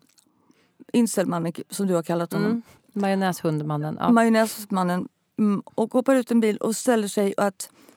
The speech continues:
Speaker 1: fotografera. Och det är ju, det är ju vid den tidpunkten att det, det rör sig ingen i det området då. Alla som åkt till jobbet, så, så bilarna står där, det är tomt.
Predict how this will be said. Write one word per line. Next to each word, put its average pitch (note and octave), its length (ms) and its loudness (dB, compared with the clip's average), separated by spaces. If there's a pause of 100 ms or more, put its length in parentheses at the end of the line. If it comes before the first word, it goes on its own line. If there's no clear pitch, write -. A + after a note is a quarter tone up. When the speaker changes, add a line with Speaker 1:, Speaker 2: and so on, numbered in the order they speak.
Speaker 1:
fotografera. G#3+ 600 0
Och F#3+ 80 0
det G3+ 60 2
är G#3+ 120 4
ju, G#3 80 0 (220)
det - 160 -2
är G#3 40 2
ju G#3 140 0 (160)
vid A3 180 -2
den A3+ 120 2
tidpunkten G3 420 -2
att F#3+ 60 -4
det, G3+ 140 -8
det G#3+ 180 0
rör C4+ 220 4
sig G#3+ 160 -2
ingen E3+ 260 -2
i F3 60 -4
det F3 80 -2
området E3 360 -4
då. - 160 -6 (220)
Alla F#3 200 -2
som F#2+ 140 -6
åkt - 140 -6
till G#3 80 -2
jobbet, F3 280 -4
så, - 120 -8 (160)
så - 140 -8
bilarna G3 460 0
står G3 320 0
där, F3 260 -2 (580)
det F#3+ 80 0
är F3+ 40 2
tomt. - 460 -4